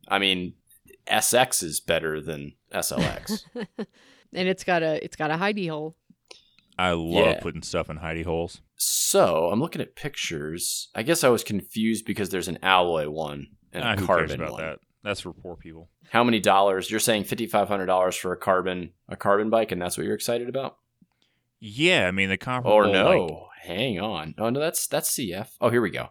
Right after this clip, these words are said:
Speaker 1: Stepping up to the carbon frame at forty-three hundred. Huh? What?
Speaker 3: Yeah, forty-three hundred gets you G X beep boops.
Speaker 1: Oh, that's a good deal then. Well, what's the fifty-five hundred dollar one you were talking about?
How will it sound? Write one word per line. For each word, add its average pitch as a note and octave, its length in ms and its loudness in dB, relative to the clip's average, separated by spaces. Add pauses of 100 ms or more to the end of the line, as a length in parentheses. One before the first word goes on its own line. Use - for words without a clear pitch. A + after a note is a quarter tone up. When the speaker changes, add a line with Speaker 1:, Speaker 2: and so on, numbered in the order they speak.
(140)
Speaker 1:
Stepping - 480 0
up - 240 2
to - 120 -6
the G#2 80 -6
carbon G#2 320 2
frame G2 300 0
at - 80 -4
forty-three G2 520 -4
hundred. F#2+ 440 -4 (120)
Huh? C#3+ 300 -8 (160)
What? B2 260 -12 (140)
Speaker 3:
Yeah, B2+ 160 2
forty-three C3 460 -2
hundred A#2 240 -6
gets G#2 180 -6
you G2+ 60 -6
G A#2 360 0
X - 480 -4 (160)
beep F2 220 -8
boops. - 440 -10 (180)
Speaker 1:
Oh, F2+ 180 0
that's A2 200 2
a B2 40 -4
good E2 160 -8
deal C#2+ 200 -8
then. D#2 260 -10
Well, G#2 160 2
what's D3 160 2
the C3 100 -4
fifty-five C3 420 0
hundred D#3 180 -2
dollar G#2 220 -2
one E2 180 -6
you D#2 100 -10
were D2+ 100 -12
talking - 280 -12
about? G#1+ 240 -12